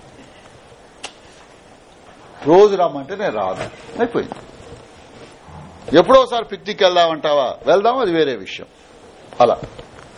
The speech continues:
love and hope are the only real things that make us live and love to live.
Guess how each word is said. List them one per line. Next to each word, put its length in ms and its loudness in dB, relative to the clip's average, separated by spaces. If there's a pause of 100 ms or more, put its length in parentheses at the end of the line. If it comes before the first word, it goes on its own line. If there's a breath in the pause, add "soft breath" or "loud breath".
(2250)
love 280 8
and 160 0
hope 460 0 (640)
are 180 6
the 180 0
only 320 4
real 160 2 (160)
things 160 -6 (120)
that 100 0 (140)
make 240 0
us 220 -6
live 240 0 (220)
and 160 -8
love 440 2
to 160 -6
live. 160 -4